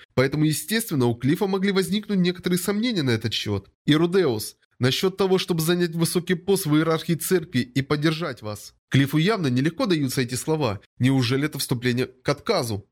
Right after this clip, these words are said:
По крайней мере, я бы хотел узнать причины и, может быть, попытаться как-то переубедить его. Я хочу, чтобы с этим ты тоже подождал. Подождал? А, конечно, если я заручусь поддержкой дракона бога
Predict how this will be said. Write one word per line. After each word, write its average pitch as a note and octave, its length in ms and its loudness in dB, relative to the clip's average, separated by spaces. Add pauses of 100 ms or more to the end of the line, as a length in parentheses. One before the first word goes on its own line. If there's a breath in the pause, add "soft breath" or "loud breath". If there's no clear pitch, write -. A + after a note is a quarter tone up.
По B2 80 -2
крайней D#3 280 0
мере, F3+ 240 0
я C#3 100 0
бы C#3+ 80 -4
хотел E3 260 -2
узнать E3+ 300 0
причины F3+ 460 -2
и, B2+ 240 -2
может C#3+ 320 2
быть, D#3 220 -2
попытаться C#3 420 -2
как-то C3 260 -2
переубедить D#3 560 0
его. G#2+ 280 -2 (120)
Я C#3 180 4
хочу, F#3 340 0
чтобы E3+ 280 0
с E3 120 -2
этим F3+ 220 0
ты F#3+ 120 -2
тоже F#3 260 0
подождал. A2+ 640 -2 (200)
Подождал? C3 680 0 (160)
А, F3 200 2
конечно, E3 760 -2
если E3 320 0
я F3 60 4
заручусь F3 480 -2
поддержкой E3 480 -2
дракона D#3+ 320 -2
бога D#3+ 260 0